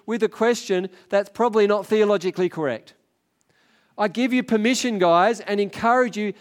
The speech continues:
to take stuff to God in prayer. Take questions that you have that you don't know the answers to. Take questions that you think, "This probably isn't how God works, but this is what I'm thinking."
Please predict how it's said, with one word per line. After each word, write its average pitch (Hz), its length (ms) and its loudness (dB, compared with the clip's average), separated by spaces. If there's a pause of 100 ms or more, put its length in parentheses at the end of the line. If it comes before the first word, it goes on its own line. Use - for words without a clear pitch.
(140)
to 220 100 -8
take 233 480 -2 (180)
stuff - 680 -2
to 208 100 -4
God 196 360 4
in 190 200 -4
prayer. 151 500 -2 (240)
Take 233 300 -2
questions 214 720 -2 (160)
that 202 160 0
you 190 160 0
have 202 420 0 (160)
that 190 140 -2
you 185 100 0
don't 185 240 0
know 185 140 0
the 170 160 0
answers 165 400 -6
to. 123 260 -8 (560)
Take 220 220 0
questions 233 460 -2
that 214 120 0
you 202 120 -4
think, 202 260 -2 (160)
"This 240 160 -8
probably 254 360 0
isn't 220 200 -2
how 214 160 2
God 190 300 -2
works, 202 360 0
but 185 140 -8
this 208 180 -6
is 196 140 -6
what 202 140 0
I'm 190 100 0
thinking." 180 480 -4